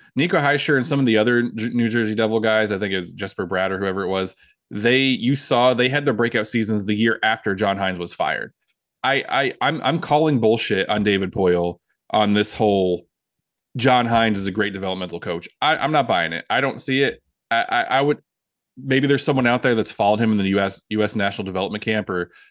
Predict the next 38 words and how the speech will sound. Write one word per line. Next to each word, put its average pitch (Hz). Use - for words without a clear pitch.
followed 113
him 113
at 107
lower 101
levels. 95
Please 143
give 117
me 113
the 107
proof 107
of 107
players 117
he 117
worked 107
specifically 98
with 92
that 107
turned 107
into 95
great 87
players. -
I 113
would 110
like 101
to 98
see -
that 92
because 101
I'm 101
not 101
buying 78
it. 73
I 98
don't 113
think 120
John 120
Hynes 113
knows 101